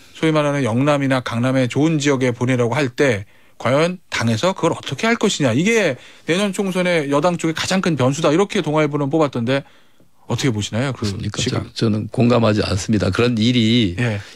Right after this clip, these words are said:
Speaker 2: 일어나지도 않고 있고요. 일어날
Speaker 1: 아,
Speaker 2: 징후도
Speaker 1: 그런가요?
Speaker 2: 보이지 않는데.
Speaker 1: 아, 징후도 보이지 않는군요.
Speaker 2: 네.
Speaker 1: 예.
Speaker 2: 왜 그런 우려들을 하시고
Speaker 1: 예.
Speaker 2: 그런 프레임을 씌우려고 하는지 그것은 이 대통령의 참모들 중에
Speaker 1: 예.
Speaker 2: 그러니까 지금 참모들 중에 비서관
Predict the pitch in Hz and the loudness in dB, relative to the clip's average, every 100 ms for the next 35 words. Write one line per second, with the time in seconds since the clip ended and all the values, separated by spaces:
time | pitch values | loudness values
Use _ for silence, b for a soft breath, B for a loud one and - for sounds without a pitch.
0 | - 135 135 120 120 - - 95 - 101 | -2 2 2 2 0 -4 -4 -8 -2 -4
1 | - 101 120 123 123 120 160 160 143 113 | -2 -2 0 2 0 0 0 0 0 0
2 | 90 98 101 - 78 98 98 90 98 85 | 0 0 0 -2 0 0 0 0 0 -2
3 | - - 226 233 185 151 135 113 113 98 | -2 0 2 4 2 2 2 2 2 2
4 | 95 104 127 117 139 170 160 110 117 123 | 0 -4 -2 0 4 4 2 -2 -2 -2
5 | 117 123 113 110 95 71 - 101 95 78 | -2 -2 -2 -4 -6 -6 -4 -2 -4 -4
6 | 104 123 127 117 120 120 - 110 120 110 | -2 -4 -6 -2 0 -2 0 0 2 0
7 | - 160 151 117 90 90 90 90 101 123 | 2 2 4 2 0 -2 -2 -2 0 0
8 | 120 123 131 92 - B B B B B | 0 2 2 0 -6 B B B B B
9 | B B B _ - - 117 113 104 - | B B B _ -8 -2 2 2 0 -2
10 | 127 - 190 196 196 151 143 135 123 127 | -4 -2 0 2 4 2 2 2 2 2
11 | 139 - - 151 147 117 98 90 92 87 | 0 -2 -2 2 4 2 0 -2 -4 -6
12 | 76 87 78 117 110 92 - - 175 175 | -6 -8 -8 -8 -8 -10 -14 -6 0 2
13 | 160 123 127 123 151 175 147 120 110 92 | 2 0 0 0 0 2 2 2 0 0
14 | 123 139 147 107 85 90 95 | 0 2 0 -2 -4 -8 -12